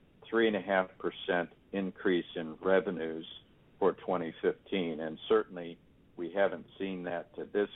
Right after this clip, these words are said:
point, and yet they expect that for the entire year twenty fifteen, and that, uh, certainly is,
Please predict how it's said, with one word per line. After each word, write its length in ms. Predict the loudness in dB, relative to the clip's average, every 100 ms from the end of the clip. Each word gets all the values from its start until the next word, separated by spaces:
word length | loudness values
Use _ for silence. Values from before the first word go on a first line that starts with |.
| -8
point, 340 | -4 -4 -6 -12 _ _ _ _ _ -12
and 320 | -6 -4 -6 -10 -18 -2
yet 260 | 2 2 4
they 180 | 4
expect 580 | 2 -2 0 4 4 2
that 280 | 2 2 0 0
for 220 | 2 2
the 200 | -2 -6 -8
entire 680 | -10 -6 4 6 6 2
year 380 | -2 -6 -8 -10 -10
twenty 280 | -8 -8 -10 -8
fifteen, 680 | -8 -8 -10 -6 -6 -8 -14 _ _ _ _ _ -20 -16 -6
and 280 | -6 -6 -4
that, 300 | 2 2 2 -2
uh, 320 | 0 2 2 -2 -10 _ _ -10 -2
certainly 340 | -2 0 -6
is, 160 | -4